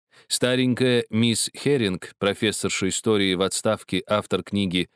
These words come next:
«Россия пробуждается» тысяча девятьсот двадцать второго, перегибалась через двух соседок, чтобы сказать комплимент мисс Клайд по поводу её речи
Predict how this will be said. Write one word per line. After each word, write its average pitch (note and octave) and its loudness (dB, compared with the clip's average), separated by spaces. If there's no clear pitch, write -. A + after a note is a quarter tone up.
«Россия G2+ 0
пробуждается» F2+ -2
тысяча - -2
девятьсот E2+ -2
двадцать E2 -4
второго, E2+ -2
перегибалась B2 2
через A#2+ 0
двух B2 0
соседок, A#2 0
чтобы G#2 -2
сказать G#2+ -2
комплимент G2+ -2
мисс G2 -2
Клайд G#2 0
по E2+ -2
поводу F#2 -2
её E2 2
речи G#2+ -2